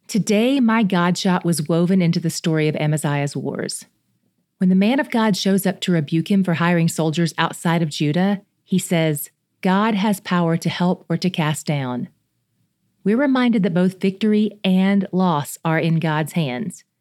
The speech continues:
He can't give one without the other. His plans for Judah to win was also his plan for Edom to lose.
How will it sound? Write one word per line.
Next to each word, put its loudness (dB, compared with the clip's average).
He -4
can't -2
give 2
one 2
without 2
the 2
other. -2
His -2
plans 2
for -2
Judah 0
to -2
win 0
was -6
also 0
his 0
plan 0
for -4
Edom 2
to -2
lose. -2